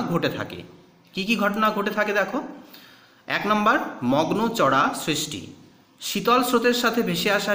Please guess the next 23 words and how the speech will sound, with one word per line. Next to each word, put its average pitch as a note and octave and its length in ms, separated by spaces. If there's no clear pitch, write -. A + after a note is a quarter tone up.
হিমশৈল E3+ 460
উষ্ণ - 220
স্রোতের G#3+ 360
সাথে G#3+ 180
মিলিত F3 240
হলে D3+ 180
ধীরে F3 240
ধীরে G3 220
তা F#3+ 60
গলে C3 220
যায় F3 160
এবং E3+ 160
হিমশৈলের B3+ 600
মধ্যে A#3 200
যে F#3+ 80
নুড়ি, F3 240
কাঁকড়, E3+ 420
বালি, B2+ 240
পাথর C#3 320
ইত্যাদি F#3 380
যে E3+ 60
সমস্ত G#3 240
পদার্থগুলো F#3 560